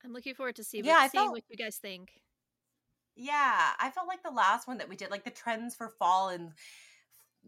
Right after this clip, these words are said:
Speaker 2: fall and winter, like, really di-, there wasn't, like, s-, things that really got me excited, but I'm, there's some really cute ones that I like in, in the spring and summer, which I feel like is mostly the case.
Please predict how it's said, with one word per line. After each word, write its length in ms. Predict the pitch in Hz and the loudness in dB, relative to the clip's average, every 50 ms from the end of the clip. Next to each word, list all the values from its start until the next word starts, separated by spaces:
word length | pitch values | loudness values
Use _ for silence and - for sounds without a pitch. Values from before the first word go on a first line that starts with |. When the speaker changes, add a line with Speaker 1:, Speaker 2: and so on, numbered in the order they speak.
| - - - | -10 0 2
Speaker 2:
fall 180 | 220 196 190 | 4 4 4
and 140 | 202 196 180 | 4 2 -2
winter, 320 | 175 165 175 175 - 240 233 | -6 -8 -8 -8 -4 -2 0
like, 140 | 214 196 160 | 0 0 -2
really 280 | 175 202 220 220 262 247 | -4 -4 -4 -2 -4 -6
di-, 160 | 208 226 220 | -6 -8 -8
there 140 | 190 247 247 | -6 -6 -4
wasn't, 400 | 233 277 294 277 277 294 269 226 | -2 0 -2 0 -2 -6 -4 0
like, 300 | 226 226 208 - - - _ _ _ _ _ _ | 2 2 2 2 0 -4 _ _ _ _ _ _
s-, 200 | - - - - _ _ - | -18 -18 -18 -18 _ _ -6
things 360 | 226 214 202 208 202 196 - | -6 -6 -6 -6 -8 -6 -4
that 200 | 190 165 139 - - | -4 -4 -4 -4 -10
really 460 | 180 165 156 185 196 196 196 196 196 | -16 -14 -8 -4 -2 -2 -2 -2 2
got 220 | 165 185 185 170 180 | 4 6 6 6 4
me 140 | 180 170 | 0 -8
excited, 560 | 165 160 - - 180 156 160 175 202 269 277 240 | -8 -8 -2 0 2 2 2 2 0 -2 -2 -2
but 120 | 254 208 | 0 2
I'm, 560 | 151 214 214 202 196 190 190 190 175 139 - - | 6 6 6 6 4 0 -4 -10 -14 -16 -14 -10
there's 220 | 185 226 226 - | -8 -8 -8 -6
some 160 | - 247 226 214 | -6 -6 -6 -4
really 360 | 214 220 226 226 233 226 220 | -4 -2 0 0 -2 -2 -4
cute 300 | 220 - - 208 180 - | -8 -10 -12 -12 -8 -4
ones 300 | 185 180 170 160 160 156 | -2 -2 -2 -4 -8 -8
that 100 | 170 170 | -4 -2
I 160 | 165 160 160 | -2 -2 -2
like 300 | 151 156 151 135 143 - _ - - _ _ | -4 -6 -6 -6 -8 -10 _ -20 -20 _ _
in, 220 | - 165 147 143 147 - - 87 - _ _ _ _ _ _ _ _ _ _ _ _ _ _ - | -8 -8 -8 -8 -10 -14 -20 -20 -20 _ _ _ _ _ _ _ _ _ _ _ _ _ _ -12
in 120 | 190 175 160 | -12 -12 -12
the 60 | 156 | -12
spring 300 | 151 - - 156 147 151 | -14 -14 -14 -12 -12 -14
and 100 | - 156 | -16 -16
summer, 280 | - 175 - - - - | -16 -16 -16 -16 -16 -14
which 200 | - 247 - 320 | -16 -10 -8 -8
I 60 | 311 | -8
feel 280 | 311 311 359 381 381 359 | -8 -8 -8 -6 -2 0
like 200 | 349 330 - 269 | 0 0 0 -2
is 280 | 233 - - - - - _ _ _ _ _ _ _ _ _ - | -8 -10 -12 -14 -14 -14 _ _ _ _ _ _ _ _ _ -12
mostly 320 | 180 160 160 - - 160 151 | -12 -12 -10 -12 -12 -14 -14
the 100 | - - | -14 -16
case. 640 | - - 170 147 - 139 143 - - - - - | -16 -14 -12 -12 -12 -12 -14 -14 -12 -12 -14 -14